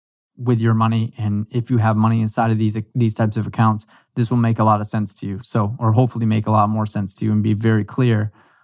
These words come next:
on a better understanding of what's truly happening. So again, thanks for joining me today. I know it was a little bit different, uh, episode, but I wanted to make sure I read these, read this letter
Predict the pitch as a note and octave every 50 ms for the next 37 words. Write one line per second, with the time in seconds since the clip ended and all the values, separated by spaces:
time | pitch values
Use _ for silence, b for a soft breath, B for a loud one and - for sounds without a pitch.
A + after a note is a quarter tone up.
0 | b b - B2 A2+ G#2+ G#2 G#2 G#2+ A#2+ A2+ A2+ A2+ - - B2+ B2 A#2 A2 -
1 | - A#2+ A2+ A2 G#2+ G#2+ G#2+ G2+ G#2 A2 A2 A#2 - - - B2+ A#2+ A2+ G#2+ G#2+
2 | G#2 G#2 - G2 G2 G2 A2 - - A#2+ G#2+ G#2 G#2 B B B B B B A#2+
3 | C#3 C#3+ C3+ B2+ C#3 C#3+ D3 C3+ - C3+ B2 A#2 C3+ C#3+ D3 D3 D3 D3 C3+ B2+
4 | - C3+ C#3 C#3 C#3 C3+ B2+ B2+ B2+ _ _ _ - A#2 A#2+ B2 B2+ B2+ B2 C3
5 | A#2 A#2+ B2 B2+ B2 A#2+ A#2 A#2+ A2 A2 A2+ A2+ A#2+ A#2+ C3 C3+ B2+ - B2+ B2
6 | A#2+ - B2+ A#2+ A2+ B2 B2 C3 C#3 D3 C3 - C3 B2+ B2+ B2 A#2+ - b b
7 | b b b _ - - - A#2 A#2 A2 A2+ A2 A2+ A#2 A#2+ A#2+ A#2 A2+ - -
8 | B2+ A#2 A#2 A#2 - - B2 A#2 A2 A2+ A2+ A2 A#2 A#2+ A#2 A2+ A2 A#2+ A#2 A2+
9 | A2 G#2+ G#2 - - - _ _ _ _ _ _ _ _ - B2 B2 A#2+ A2+ A2+
10 | G#2+ A#2 A#2+ B2 A2+ G#2+ G2+ G#2 G#2+ -